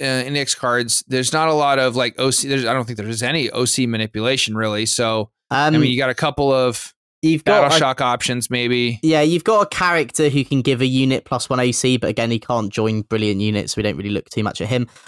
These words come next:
Speaker 2: Um, the main one is the Vanguard that can minus one O C to somebody within three.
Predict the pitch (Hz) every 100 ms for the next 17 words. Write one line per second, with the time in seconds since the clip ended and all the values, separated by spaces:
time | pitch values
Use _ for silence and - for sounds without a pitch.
0 | - 127 131 156 170 160 147 139 - 131
1 | 120 135 131 127 123 120 - 95 117 117
2 | 120 120 123 - 120 120 117 127 120 -
3 | 123 117 123 123 123 120 - 127 127 139